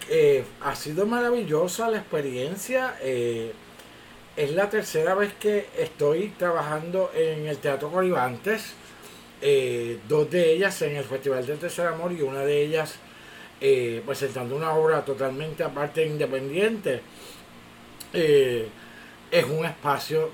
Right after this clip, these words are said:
que es maravilloso, que ojalá y, y, y no se pierda ese, ese gran lugar, eh, para hacer, eh, obras de teatro, pues, con, eh, experimentales, este, propuestas,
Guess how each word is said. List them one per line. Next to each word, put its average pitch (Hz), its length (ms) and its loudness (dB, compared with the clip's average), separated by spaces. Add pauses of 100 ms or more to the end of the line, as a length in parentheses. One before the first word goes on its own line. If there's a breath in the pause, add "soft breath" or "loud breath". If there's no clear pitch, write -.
que 143 100 0
es 123 80 -2
maravilloso, 127 920 -4 (720 loud breath)
que 147 160 4
ojalá 131 760 0
y, 117 460 -10
y, 110 360 -12
y 127 100 -8
no 120 120 -8
se 156 140 -6
pierda 120 600 -4 (100)
ese, 123 420 -6
ese 123 200 -6
gran 123 280 -4
lugar, 127 400 -2 (640 loud breath)
eh, 120 360 -2
para 123 200 -4
hacer, 117 400 -4
eh, 120 440 -2
obras 123 260 -2
de 139 80 -2
teatro, 123 520 -4
pues, 123 140 -6 (120)
con, 117 160 -4 (580 loud breath)
eh, 123 200 -6
experimentales, 120 1400 -2
este, 123 300 -8
propuestas, 120 720 -4